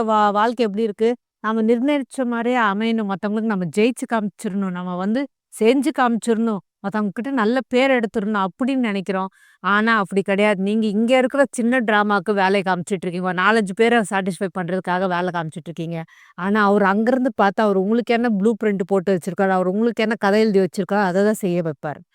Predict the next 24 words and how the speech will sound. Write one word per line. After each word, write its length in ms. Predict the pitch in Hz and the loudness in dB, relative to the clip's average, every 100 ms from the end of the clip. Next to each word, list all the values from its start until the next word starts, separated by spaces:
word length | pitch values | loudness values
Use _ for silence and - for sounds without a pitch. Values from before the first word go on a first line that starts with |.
| _ - - | _ -12 -2
நீங்க 160 | 196 180 | 2 2
எத்தனை 280 | 151 202 185 | 2 2 4
க-, 180 | 185 143 | 2 2
கோயிலுக்கு 380 | 202 202 180 | 4 4 2
போனாலும் 420 | 185 175 175 175 165 | -2 -2 -2 -2 -4
பரவாயில்ல, 480 | 165 175 175 170 175 180 | -2 0 0 2 2 0
நீங்க 180 | 170 | -2
எத்தனை 280 | 165 - 175 160 | -4 -4 -6 -4
பரிகாரம் 440 | 175 170 180 175 160 | -2 -2 0 -2 -4
பண்ணாலும் 420 | 170 170 170 156 | -6 -6 -6 -4
பரவாயில்ல, 500 | 180 190 190 190 190 | 0 2 2 2 0
நீங்க 200 | 185 160 | 0 -4
எத்தனை 260 | 156 175 170 | -4 -4 -4
மந்திரவாதிகளை 640 | 170 170 190 185 170 175 | -6 -2 0 0 -2 -4
பார்த்தாலும் 460 | 170 170 175 165 147 | -4 -4 -4 -6 -6
பரவாயில்ல. 560 | 165 196 190 175 170 170 - _ _ - | -4 -2 -2 -4 -4 -8 -10 _ _ -6
ஆனா 240 | 180 202 220 | -4 -2 0
என்னன்னா, 480 | 190 196 208 196 190 202 _ - | 0 0 -2 -2 -4 -6 _ -6
எல்லாமே 480 | 190 233 247 240 247 | -2 0 0 0 0
அவர் 280 | 185 202 - | 0 0 -2
பிளான்ல 380 | 214 208 220 208 | 0 0 0 -2
தான் 240 | 196 214 190 | -2 -2 -4
நடந்துட்டு 440 | 170 170 180 - | -6 -6 -8 -10
இருக்கு. 220 | 170 160 | -12 -12